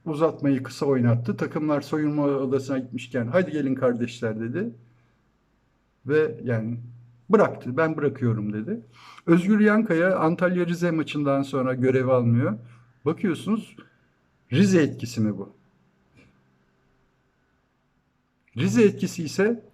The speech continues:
bırakın o koltuğu. Sayın Servet Yardımcı, siz de çıkın bir açıklama yapın. Yani ya birisi açık, kurumsal bir açıklama yapın ya. Ali Palabıyık'la Abdülkadir Bitigen'in bu kadar ceza almasını,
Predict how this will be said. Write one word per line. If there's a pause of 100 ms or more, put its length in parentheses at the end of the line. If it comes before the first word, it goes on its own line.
(140)
bırakın
o
koltuğu. (260)
Sayın
Servet
Yardımcı,
siz
de
çıkın
bir
açıklama
yapın. (1600)
Yani (240)
ya
birisi
açık,
kurumsal (160)
bir
açıklama
yapın
ya. (960)
Ali
Palabıyık'la
Abdülkadir
Bitigen'in
bu
kadar
ceza
almasını,